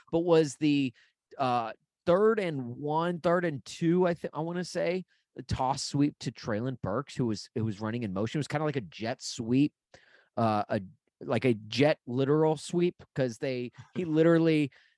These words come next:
Speaker 1: uh, like, Ryan Tannehill turned around and Derrick Henry was his lead blocker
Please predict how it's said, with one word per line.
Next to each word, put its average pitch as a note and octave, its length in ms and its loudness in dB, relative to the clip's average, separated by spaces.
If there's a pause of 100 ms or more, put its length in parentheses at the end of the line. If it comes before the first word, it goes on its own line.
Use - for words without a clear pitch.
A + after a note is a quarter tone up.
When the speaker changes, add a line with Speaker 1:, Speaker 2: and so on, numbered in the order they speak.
(280)
Speaker 1:
uh, B2+ 420 -2
like, B2+ 260 -6 (220)
Ryan D3 220 0
Tannehill D#3 300 2
turned D3 220 2
around D3+ 200 4
and B2 200 -2
Derrick D3+ 280 4
Henry D#3+ 240 0
was D3 160 2
his A2+ 180 -6
lead C#3 220 -2
blocker D3 600 -4